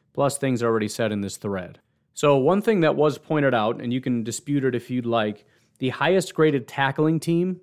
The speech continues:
was the Green Bay Packers. Now, there were some instances where guys were getting pretty close to Winston and they couldn't quite get him down. Um, I don't recall specifically, you know, I know a lot of those times they just got close and Jameis either ran away or kinda faded away and, and whatever. I don't really remember not being able to get him to the ground. I'm sure it happened a couple times.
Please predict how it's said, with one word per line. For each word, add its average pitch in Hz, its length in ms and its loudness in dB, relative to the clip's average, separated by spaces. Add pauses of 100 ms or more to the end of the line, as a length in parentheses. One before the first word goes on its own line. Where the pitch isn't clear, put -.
was 131 160 -2
the 131 80 -2
Green 120 240 0
Bay 110 140 2
Packers. 101 540 -6 (420)
Now, 131 180 2
there 131 100 4
were 160 180 4
some 147 160 2
instances 143 460 0
where 127 100 0
guys 123 280 2
were 123 80 -2
getting 123 180 -2
pretty 127 180 -2
close 120 220 0
to 110 80 -2
Winston 143 460 0
and 117 100 0
they 110 100 0
couldn't 131 260 -2
quite 120 260 -2
get 120 120 -2
him 104 120 -4
down. 127 420 -2 (420)
Um, 113 320 -2
I 135 100 -2
don't 143 180 2
recall 131 440 -2
specifically, 120 1160 -4 (280)
you 123 100 -4
know, 117 80 2
I 117 40 2
know 143 140 4
a - 20 6
lot 127 200 4
of 123 60 0
those 120 120 0
times 123 240 -2
they 123 100 -2
just 113 200 -4
got 110 180 -2
close 135 460 0
and 110 360 -6
Jameis 120 380 -2
either 113 180 0
ran 113 220 0
away 113 280 2
or 107 120 0
kinda 110 220 -6
faded 110 280 -2
away 110 280 0
and, 104 200 -6
and 101 160 -12
whatever. 107 320 -4
I 104 60 -8
don't 135 260 -4
really 127 320 0
remember 113 400 0
not 107 220 -2
being 113 140 -2
able 107 160 -4
to 104 80 -8
get 107 100 -6
him 104 60 -6
to 101 80 -10
the 107 60 -10
ground. 107 180 -2
I'm 110 80 -4
sure 165 160 2
it 135 40 2
happened 131 240 -2
a 107 60 -8
couple 120 240 -2
times. 107 400 -8